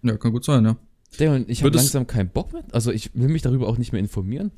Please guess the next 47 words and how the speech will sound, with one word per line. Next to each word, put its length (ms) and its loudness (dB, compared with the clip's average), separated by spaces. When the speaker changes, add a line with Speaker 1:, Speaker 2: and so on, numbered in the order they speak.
Speaker 2:
Langsam, 500 -2
keine 200 -2
Ahnung, 180 -6
langsam 220 -4
reicht's 240 -4
mir. 80 0
Speaker 1:
Ja, 140 6
gefühlt 500 2
weiß 200 4
man 120 4
auch 80 2
schon 120 4
alles. 360 2
Es 520 -2
geht 120 0
aber 140 2
trotzdem 300 0
immer 140 6
nur 100 6
ums 160 2
selbe. 380 4
Ich 60 -2
weiß 80 6
Speaker 2:
Ja, 60 4
es 80 2
Speaker 1:
nicht, 60 0
Speaker 2:
kann 100 2
auch 100 -2
Vorteile 260 4
Speaker 1:
aber 140 4
Speaker 2:
haben. 100 -10
Speaker 1:
ja, 240 4
würdest 260 2
du 60 2
sagen, 360 2
wenn 120 2
jetzt 220 -2
dieser 240 2
Impfstoff 400 0
draußen 420 2
ist, 140 -4
würdest 260 0
du 40 -2
dich 200 -2
direkt 220 2
impfen 240 2
lassen? 280 -2